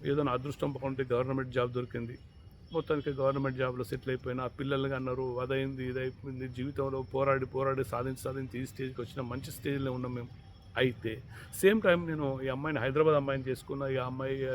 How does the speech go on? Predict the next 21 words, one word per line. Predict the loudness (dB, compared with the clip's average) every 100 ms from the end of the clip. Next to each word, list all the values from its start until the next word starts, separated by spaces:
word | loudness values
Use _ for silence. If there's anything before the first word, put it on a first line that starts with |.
| -4 -8 -16 -20 -10
ఆ, | -6 -2 -2 0
లావుగా | 2 2 2
ఉంది, | 0 -2
అవన్నీ | -2 0 -2
మీకు | -4 -4
చెప్పిన | -6 -4
ఇంతకుముందే. | -4 -4 -6 -6 -10 -12 -18 -20 -12 -8
ఇక్కడ | 2 4
అసలు | 6 4
పాయింట్ | 2 2 2 0
ఏంటంటే, | -2 -4 -6 -4
ఈ |
ఆరు | 0 0
నెలల్లో | 2 4 2 2
జరిగిన | -2 -2 -4
సంగతి | -4 -4 -6
ఏంటంటే, | -6 -8 -2 2 2 -2 -20 -20 -20 -20 -20 -18 -2
రిటైర్ | 2 4 6
అయిన | 4
తర్వాత | 2 0 2 0
నేను | -4 -4 -4 -6